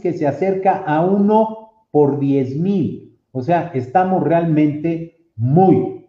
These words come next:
muy mal en ese sentido. Siguiente. Somos el tercer país en el mundo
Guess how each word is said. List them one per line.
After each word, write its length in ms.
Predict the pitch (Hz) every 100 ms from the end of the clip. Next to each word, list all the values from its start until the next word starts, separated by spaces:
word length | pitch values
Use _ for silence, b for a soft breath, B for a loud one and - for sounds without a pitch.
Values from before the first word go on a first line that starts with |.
| -
muy 240 | 131 175
mal 500 | 165 135 139 196 - _ _
en 200 | 113 127
ese 240 | 127 143
sentido. 500 | 117 107 - 90 82 _ _ _ _ _
Siguiente. 840 | _ 143 131 160 147 - 85 - _ _ _ _
Somos 300 | 180 190 180
el 160 | 165 -
tercer 540 | 143 123 - 180 180
país 460 | 170 156 165 170 160
en 220 | 147 127
el 200 | 120 120
mundo 720 | 139 165 170 185 233 240 -